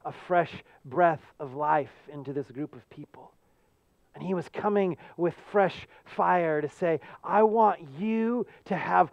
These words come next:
my power to build my kingdom. I'm empowering you to be my witnesses." This Holy Spirit comes with prayer and purpose, passion,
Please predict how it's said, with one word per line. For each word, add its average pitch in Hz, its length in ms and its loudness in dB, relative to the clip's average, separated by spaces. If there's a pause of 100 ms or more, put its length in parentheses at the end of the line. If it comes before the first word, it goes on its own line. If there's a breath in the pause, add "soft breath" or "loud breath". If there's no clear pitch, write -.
(160 loud breath)
my 196 340 4
power 185 640 8 (160 loud breath)
to 190 100 0
build 180 320 10
my 190 240 4
kingdom. 180 580 -4 (220 loud breath)
I'm 233 220 6
empowering 220 760 6
you 214 240 6
to 185 80 4
be 196 400 -2 (540 soft breath)
my 165 260 -6
witnesses." 147 800 -12 (1080)
This 156 120 -6
Holy 175 240 2
Spirit 170 480 0 (440)
comes 160 420 -2
with 120 140 -12 (160)
prayer 165 480 4
and 123 180 -10
purpose, - 640 -6 (320)
passion, 139 640 -6